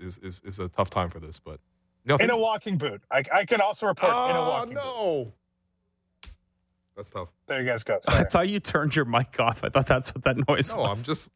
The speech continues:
Speaker 1: no, I, the Raptors have been playing so well, and w-, the Raptors have been, like, one of the healthiest teams all season, too. So this is, like, a complete anomaly, but, yeah,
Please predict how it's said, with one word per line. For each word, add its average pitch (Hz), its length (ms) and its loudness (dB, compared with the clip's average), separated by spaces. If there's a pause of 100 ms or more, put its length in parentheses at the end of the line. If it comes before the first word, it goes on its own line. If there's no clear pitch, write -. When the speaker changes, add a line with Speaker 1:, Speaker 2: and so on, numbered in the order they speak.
Speaker 1:
no, 180 160 4
I, 110 200 2
the 123 160 -2
Raptors 160 200 4
have 190 140 0
been 185 120 2
playing 160 220 2
so 131 220 4
well, 101 420 0 (400)
and 107 340 0
w-, 117 200 -2
the 123 100 0
Raptors 165 280 2
have 180 80 2
been, 156 120 0
like, 117 160 2
one 107 120 4
of 120 60 2
the 107 80 0
healthiest 117 440 0
teams 104 220 -2
all 95 200 2
season, 90 300 -4
too. 80 240 -4
So 92 100 -4
this 95 180 -2
is, 101 100 -6
like, 95 140 2
a 95 80 2
complete 98 360 0
anomaly, 78 440 -10
but, 78 240 -12 (480)
yeah, 95 220 2